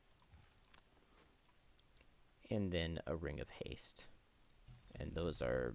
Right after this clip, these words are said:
basically all of the required items. Then we're just gonna get a Minor Power Potion for extra damage, and a, um,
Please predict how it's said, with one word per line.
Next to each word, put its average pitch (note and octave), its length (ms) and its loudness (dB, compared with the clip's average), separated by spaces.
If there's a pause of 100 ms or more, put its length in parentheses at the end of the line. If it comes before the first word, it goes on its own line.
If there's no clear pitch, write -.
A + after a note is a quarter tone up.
basically - 420 0
all C2+ 260 -2
of A#1+ 120 -6
the B1+ 80 -4
required C2 460 0
items. A#2+ 580 0 (440)
Then F#2 160 0
we're F2 120 2
just D#2+ 200 -4
gonna C2+ 140 -4
get C2 240 0 (100)
a C2 300 -6
Minor C2 480 -4
Power F2+ 260 -2
Potion F2 560 -4 (720)
for G1+ 100 -4
extra - 300 -6
damage, - 640 -4 (720)
and A1 360 -2 (120)
a, G1+ 460 -4
um, G1+ 440 -6